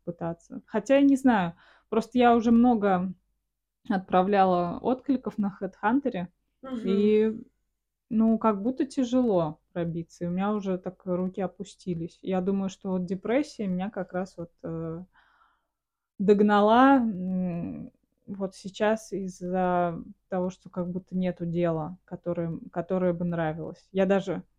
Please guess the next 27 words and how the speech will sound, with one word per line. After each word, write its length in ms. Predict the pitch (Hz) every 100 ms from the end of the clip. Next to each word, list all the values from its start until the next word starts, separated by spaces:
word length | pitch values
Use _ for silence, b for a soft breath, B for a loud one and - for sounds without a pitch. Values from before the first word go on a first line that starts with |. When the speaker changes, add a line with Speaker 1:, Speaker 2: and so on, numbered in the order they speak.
| _ _ -
Speaker 1:
думала, 340 | 202 202 190
как-то 320 | 214 233 -
надо. 480 | 277 269 240 233 220 - _ _ _ _ _ _ _ _ _ -
У 60 |
меня 200 | 220 240
вот 100 | 226
это 100 | 233 -
состояние, 560 | 226 - 247 381 320
оно 120 | 233 233
уже 180 | 226
длительное 580 | 220 240 220 180 175 170
какое-то 380 | - - 180 185
время, 280 | 190 302 320
несколько 460 | 202 - 190 - 190
месяцев. 560 | 214 311 - - 190 -
Я 380 | 190 202 214 208
н-, 300 | 196 196 - _ -
как 180 | - 202
будто 200 | 208 247
безрадостно. 960 | 196 202 208 214 185 165 170 - 160 165 _ 180
Живу 300 | 190 208 294
как-то 300 | 247 - 185
безрадостно, 800 | 190 196 202 180 165 - 170 226
так 220 | 190 233
Speaker 2:
Мгм. 20 |
Speaker 1:
очень 300 | 180 - 175
п-, 120 | -